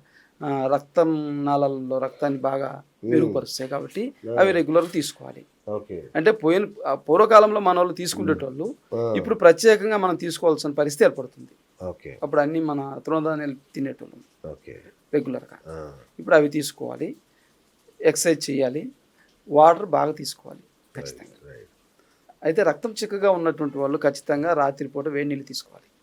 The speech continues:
Speaker 2: ఓ.
Speaker 1: పొద్దున్నే కూడా వేడి నీళ్ళు తీసుకోవాలి.
Speaker 2: ఓకే.
Speaker 1: కూల్ వాటర్ ఎట్టి పరిస్థితుల్లో తీసుకోవాలి.
Speaker 2: తాగకూడదు.
Speaker 1: ఇలాంటి సిమ్టమ్స్ వచ్చిన వాళ్ళు, పక్షవాత సిమ్టమ్స్ ఉన్నా, అంటే చెయ్యి గుంజడము, కాలు గుంజడము, ఆ, ఛాతీ వైపు నొప్పి, గుండెకి సంబంధించిన ఉన్నా కానీ వీళ్ళు వేడి నీళ్ళు తాగితే ప్రమాదం తక్కువ అవుతుంది,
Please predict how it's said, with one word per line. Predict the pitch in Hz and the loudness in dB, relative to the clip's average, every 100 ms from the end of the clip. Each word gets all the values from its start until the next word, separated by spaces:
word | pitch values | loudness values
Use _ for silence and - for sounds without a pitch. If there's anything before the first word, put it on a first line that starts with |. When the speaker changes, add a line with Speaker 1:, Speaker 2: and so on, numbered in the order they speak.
| _ _ 87 | _ _ -10
Speaker 2:
ఓ. | 92 82 | -8 -6
Speaker 1:
పొద్దున్నే | 104 156 160 160 | -2 0 0 2
కూడా | 151 | 0
వేడి | 139 135 | 0 -6
నీళ్ళు | 135 131 | -10 -14
తీసుకోవాలి. | - - _ - - | -16 -16 _ -20 -14
Speaker 2:
ఓకే. | 82 - 62 52 _ _ - _ _ _ _ - | -14 -14 -16 -18 _ _ -20 _ _ _ _ -8
Speaker 1:
కూల్ | 175 180 | -4 2
వాటర్ | 165 160 | 2 2
ఎట్టి | 143 165 | -2 -6
పరిస్థితుల్లో | 156 139 165 151 | -6 -6 -8 -12
తీసుకోవాలి. | 139 - - 90 87 | -14 -12 -8 -6 -6
Speaker 2:
తాగకూడదు. | - 76 69 | -10 -18 -2
Speaker 1:
ఇలాంటి | 156 185 202 | 6 8 8
సిమ్టమ్స్ | 202 160 156 160 - | 2 -4 -4 -6 -8
వచ్చిన | 127 - | -12 -14
వాళ్ళు, | 127 120 151 226 247 _ - _ | -16 -10 -8 -8 -10 _ -20 _
పక్షవాత | 139 139 165 156 | -4 0 2 2
సిమ్టమ్స్ | 147 151 143 143 - | 0 -2 -2 -6 -6
ఉన్నా, | 135 135 139 | -10 -10 -10
అంటే | 147 160 | -6 -6
చెయ్యి | - 147 | -4 -6
గుంజడము, | 147 139 135 143 | -6 -8 -8 -10
కాలు | 139 139 135 | -8 -6 -6
గుంజడము, | 131 135 127 139 - _ _ _ _ | -10 -12 -14 -16 -20 _ _ _ _
ఆ, | - | -8
ఛాతీ | 139 151 151 147 | -2 2 2 2
వైపు | 147 147 | -4 -4
నొప్పి, | 147 147 | -8 -10
గుండెకి | 143 147 147 139 | -10 -8 -6 -6
సంబంధించిన | 143 135 - | -6 -8 -12
ఉన్నా | 131 131 | -14 -12
కానీ | 147 185 | -8 -6
వీళ్ళు | 151 160 196 | -4 -4 -4
వేడి | 151 170 208 | -2 0 -2
నీళ్ళు | 180 143 | -4 -8
తాగితే | 139 131 165 | -8 -10 -10
ప్రమాదం | 185 147 143 160 165 | -6 -2 0 -2 -2
తక్కువ | 127 - - | -8 -8 -14
అవుతుంది, | - - | -16 -20